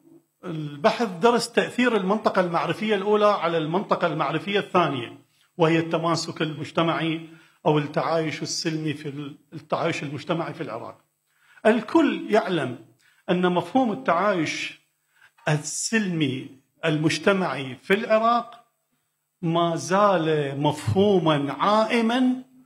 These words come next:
وغامضاً في مقاصده، وهذا يعني عندما نتأمل ونحلل هذا المفهوم نجده يتحرك في دلالاته وعلى وفق التأويل والفهم الشخصي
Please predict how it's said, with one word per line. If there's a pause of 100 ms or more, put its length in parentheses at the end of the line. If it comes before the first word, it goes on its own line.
(280)
وغامضاً
في
مقاصده، (600)
وهذا
يعني (680)
عندما
نتأمل (260)
ونحلل
هذا
المفهوم (460)
نجده
يتحرك
في
دلالاته (560)
وعلى
وفق
التأويل
والفهم
الشخصي